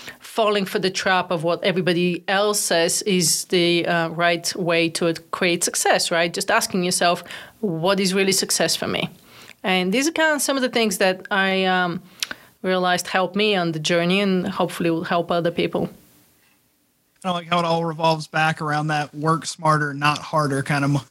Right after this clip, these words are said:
Speaker 2: kind of thing.
Speaker 1: You know, it's not even that. I think it's, um, what, where your, where is your difference and where you,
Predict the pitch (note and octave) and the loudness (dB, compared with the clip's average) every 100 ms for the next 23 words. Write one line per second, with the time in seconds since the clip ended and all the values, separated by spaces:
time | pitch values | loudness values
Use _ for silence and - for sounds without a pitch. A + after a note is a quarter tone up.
0 | - D#3+ C#3 C3 C3+ B2 D3+ - - _ | -2 2 2 0 0 2 2 0 -10 _
1 | _ _ _ - - - - _ - - | _ _ _ -20 -20 -20 -20 _ -6 -4
2 | - - - F#4 G#4 G4 - G#4 G#4+ G4+ | -4 -6 -4 2 2 2 0 2 2 2
3 | D4+ C#4+ F4 D#4 A#3+ A#3+ D4+ D4 C4+ - | 2 2 2 2 -2 0 0 0 -2 -2
4 | - A#3+ A3 G#3 G3 F#3 F#3 - _ _ | 0 0 2 0 0 -4 -6 -18 _ _
5 | A3 G#3+ G#3+ A#3+ D#4+ - C4 C#4+ E4+ F4+ | -2 -2 -2 0 2 0 -2 0 2 2
6 | C#4+ C4 A#3+ A3+ G#3+ G3 - G#3+ A#3 A#3+ | 0 2 2 4 2 0 -4 -8 -8 -2
7 | D#4 F4 C4+ A3+ D3+ A#3+ B3 A#3 F#3 F#3 | 0 2 2 -2 0 0 2 0 2 0
8 | G#3 G#3 A3 C4+ C4 | 0 2 2 2 2